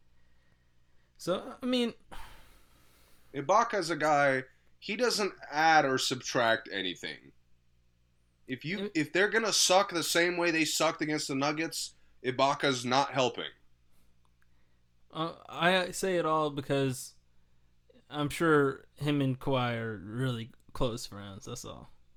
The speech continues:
Speaker 1: That's all I'm saying. You, you, um, you said, yeah, I agree with that. He doesn't change. He doesn't really change the makeup of the team from last year.
Speaker 2: He's just gonna do exactly what JaMychal Green did.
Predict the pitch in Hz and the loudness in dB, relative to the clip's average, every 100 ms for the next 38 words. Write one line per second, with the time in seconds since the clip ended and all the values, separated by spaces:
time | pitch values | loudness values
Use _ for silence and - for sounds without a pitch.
0 | - 131 135 101 98 - - - - - | -16 -8 -8 -8 -12 -18 -20 -20 -20 -20
1 | - - - - - - 214 214 - 220 | -20 -20 -20 -20 -18 -8 -8 -8 -8 -6
2 | 240 190 180 170 - _ _ _ - 190 | -2 0 2 -2 -8 _ _ _ -12 -4
3 | 208 190 170 - _ _ _ _ _ _ | 0 0 0 -8 _ _ _ _ _ _
4 | _ - _ - - 147 226 175 139 131 | _ -20 _ 0 4 6 6 4 0 0
5 | 127 110 110 - - 208 233 180 139 170 | -2 -8 -10 -12 -4 2 2 2 4 4
6 | 185 143 127 165 180 220 185 185 165 156 | 4 2 -4 -2 2 4 4 2 2 0
7 | - - - - - - - 160 175 147 | -4 -16 -20 -20 -20 -10 0 2 2 0
8 | 147 151 151 151 - - - - 143 160 | -2 0 -2 -6 -20 -20 -18 -4 -2 2
9 | 180 165 160 160 185 190 190 185 _ - | 2 2 0 0 0 0 -2 -6 _ -8
10 | 175 185 208 254 - 110 107 - 131 151 | -6 -4 -2 -4 -4 -8 -8 -4 -2 0
11 | 165 160 160 151 135 147 143 120 110 135 | 0 0 0 0 0 2 2 0 2 2
12 | 147 151 143 139 127 131 120 123 127 123 | 2 0 2 2 0 0 0 -2 -2 -4
13 | 110 104 92 87 80 | -2 -2 0 -2 -2